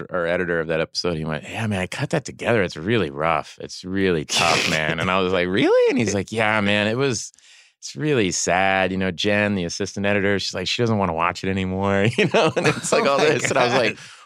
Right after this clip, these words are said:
Speaker 1: "What?" We were like, you know, it was just work. You know, we didn't think about it. And then, and then, yeah, watching it, I was like, "Oh, yeah, no, it, it, it, it
Speaker 2: It was
Speaker 1: played
Speaker 2: intense.
Speaker 1: right." You know, that, that's the way it should have, it should have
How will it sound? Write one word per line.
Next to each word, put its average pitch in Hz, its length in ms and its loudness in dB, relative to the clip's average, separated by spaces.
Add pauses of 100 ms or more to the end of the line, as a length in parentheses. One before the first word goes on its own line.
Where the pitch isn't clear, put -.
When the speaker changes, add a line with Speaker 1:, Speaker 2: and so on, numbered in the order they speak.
Speaker 1:
"What?" 262 420 2
We 381 120 2
were 453 120 2
like, 226 400 -2 (340)
you 240 120 2
know, 202 260 4
it 208 100 2
was 185 140 0
just 180 240 -2
work. 156 460 -2
You 117 80 -2
know, 113 160 2
we 120 80 2
didn't 127 240 0
think 123 260 0
about 104 320 4
it. 101 160 4
And 107 160 2
then, 113 320 2 (1400)
and 107 140 -2
then, 107 140 2
yeah, 107 220 4
watching 92 420 0
it, 87 80 -4
I 85 100 -4
was 85 120 -6
like, 82 120 -6
"Oh, 151 160 0
yeah, 127 380 0
no, 113 240 -2
it, 95 160 -2
it, - 260 -4
it, - 40 0 (180)
it - 20 -4
Speaker 2:
It 107 80 0
was 98 160 -4
Speaker 1:
played 101 400 4
Speaker 2:
intense. 87 80 0
Speaker 1:
right." 90 440 0
You 90 160 -2
know, 85 260 -2
that, 87 220 -2
that's - 260 -4
the 92 80 -2
way 87 180 2
it 76 80 -2
should 82 220 -6
have, 78 180 -8 (280)
it 90 140 -4
should 85 220 -2
have 71 140 -4